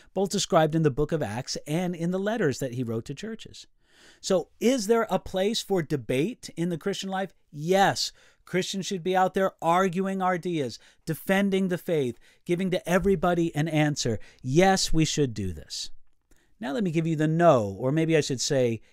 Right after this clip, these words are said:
it's a caution end of it. Sometimes debate among Christians becomes needlessly divisive. Now, I want to use that phrase carefully, needlessly divisive.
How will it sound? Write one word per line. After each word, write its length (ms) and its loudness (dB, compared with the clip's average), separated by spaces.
it's 140 -6
a 60 -2
caution 680 4
end 240 -4
of 80 -12
it. 220 -20
Sometimes 1300 4
debate 680 2
among 400 2
Christians 640 2
becomes 480 -4
needlessly 1080 0
divisive. 800 -2
Now, 120 -10
I 80 -4
want 160 -2
to 60 -2
use 120 0
that 180 0
phrase 220 -2
carefully, 520 -4
needlessly 960 0
divisive. 680 -8